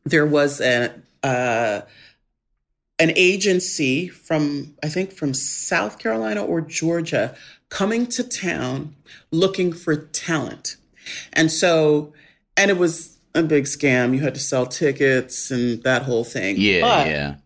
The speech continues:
Speaker 1: if you won the night, they would rep you.
Speaker 2: Oh.
Speaker 1: All you had to do was bring the most people. So what all you had to do was sell the most tickets.
Speaker 2: Yeah, yeah.
Speaker 1: It was a scam, whatever. But it was the first time I got on stage. And I was so nervous.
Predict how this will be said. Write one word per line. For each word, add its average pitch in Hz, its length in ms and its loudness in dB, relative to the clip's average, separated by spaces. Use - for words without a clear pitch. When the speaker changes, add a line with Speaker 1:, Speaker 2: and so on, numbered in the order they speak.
Speaker 1:
if 180 220 2
you 190 120 2
won 175 380 2
the 151 120 2
night, 156 500 0
they 151 100 6
would 135 160 0
rep 135 380 0
you. - 220 -8
Speaker 2:
Oh. 120 260 -2
Speaker 1:
All 202 180 6
you 190 80 6
had 185 160 2
to 160 80 -4
do 190 240 4
was 143 160 2
bring 143 280 2
the 139 60 2
most 131 300 0
people. - 440 -4
So 151 280 2
what 139 180 2
all 147 140 4
you 143 80 4
had 139 80 2
to 139 60 -4
do 156 180 2
was 135 240 0
sell 120 320 0
the 107 120 -2
most - 320 -6
tickets. - 200 -12
Speaker 2:
Yeah, 73 260 2
yeah. 55 400 -8
Speaker 1:
It 170 100 4
was 160 160 2
a 156 140 -4
scam, 127 420 -2
whatever. 123 320 0
But - 160 -2
it 143 40 4
was 147 140 -4
the 151 80 -2
first 160 380 -2
time 147 160 -2
I 139 60 -4
got 123 200 0
on 117 160 -4
stage. - 520 -6
And 135 340 2
I 135 120 2
was 123 200 0
so 170 280 2
nervous. 147 840 0